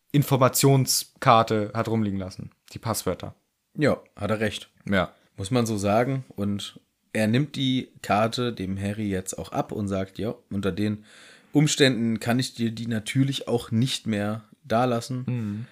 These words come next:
Speaker 2: Schade, ich bin sehr enttäuscht von dir. Und gerade wenn du dran denkst, was die Dementoren für dich bedeuten
Speaker 1: Mhm.
Speaker 2: und was du hörst in denen, ihrer, äh, Umgebung und so weiter, hätte ich doch gedacht, dass das Opfer deiner Eltern dir ein bisschen mehr wert ist und du es nicht verspielst für eine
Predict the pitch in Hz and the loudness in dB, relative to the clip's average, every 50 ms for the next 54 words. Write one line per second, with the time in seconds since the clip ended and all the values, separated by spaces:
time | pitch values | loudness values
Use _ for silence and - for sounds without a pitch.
0 | - _ _ - - 131 143 147 143 - 139 131 120 127 120 117 117 123 117 127 | -18 _ _ 4 6 6 8 8 4 2 0 0 2 2 0 0 0 -2 -2 -2
1 | - - 127 127 123 123 123 120 117 117 120 123 _ - - 107 104 101 107 - | -2 -4 -4 -4 -2 -2 -2 -2 -2 -4 -6 -8 _ -8 -6 -4 -4 -4 -4 -6
2 | - - _ _ _ - 127 151 185 196 175 151 139 131 127 120 - - 110 110 | -10 -12 _ _ _ 2 6 6 8 8 8 4 4 2 0 -2 -2 -2 -2 -2
3 | 110 104 110 113 117 - - - 107 104 - - 107 101 95 98 107 104 101 98 | 0 0 -2 -2 -2 -4 -6 -6 -8 -8 -8 -10 -10 -6 -4 -4 -4 -4 -4 -4
4 | - - 120 120 120 117 117 - _ _ _ _ _ _ - - - - - 143 | -2 0 0 2 0 0 -2 -6 _ _ _ _ _ _ -16 0 0 2 2 4
5 | 135 - - 147 117 131 123 135 143 147 - - 143 135 135 135 117 117 110 - | 0 2 0 0 4 6 8 8 8 6 4 0 -2 0 0 0 0 -2 -2 -2
6 | 127 117 - - 120 113 104 120 127 135 131 127 - - 123 120 113 110 120 127 | -2 -2 0 0 0 2 6 6 6 6 6 4 0 -2 -2 -4 -2 0 0 0
7 | 127 123 120 113 117 123 117 113 110 110 110 107 95 - 107 107 98 82 110 117 | 0 0 -2 -2 -2 -2 -2 0 2 2 2 0 0 -2 -4 -4 -4 -4 -6 -4
8 | 107 117 123 131 127 117 101 101 107 - 113 107 107 98 104 98 110 123 143 - | -2 -2 -2 0 0 -2 -4 -4 -4 -2 -2 -2 0 0 0 -2 -2 -4 -4 -6
9 | - - - - _ - 113 - - 113 117 - - - - _ - - - - | -6 -8 -8 -8 _ -8 -6 0 2 0 0 0 -4 -12 -14 _ -20 -20 -20 -20
10 | - - - _ _ _ _ 101 101 - - - 104 - - - 160 160 - - | -20 -20 -20 _ _ _ _ -2 -2 0 -2 -2 -2 -4 2 2 0 4 6 6
11 | 156 139 139 131 131 127 120 - 113 127 143 139 - 131 117 110 110 110 104 104 | 8 8 8 6 6 4 2 2 2 2 2 2 2 0 0 0 0 -4 -6 -8
12 | _ _ _ - 110 117 120 123 165 160 - 165 151 143 135 - - - - - | _ _ _ -6 -2 -2 0 0 0 0 0 0 0 0 -4 -6 -10 -12 -12 -14
13 | - - - - - - - - - - 139 151 165 156 117 120 120 123 120 - | -14 -14 -16 -16 -16 -14 -12 -10 -8 -2 2 4 4 4 6 6 6 6 6 2
14 | 107 104 - - 113 113 120 120 - 135 135 127 - - - - - 131 120 - | -2 -4 -4 -6 -4 -4 -6 -4 -4 -4 -4 -4 -8 -12 -14 -6 -4 -4 -4 -2
15 | - - 123 120 117 - - - 117 110 107 104 101 98 | 0 2 2 2 0 -2 -6 -6 -4 -2 0 -2 -2 -4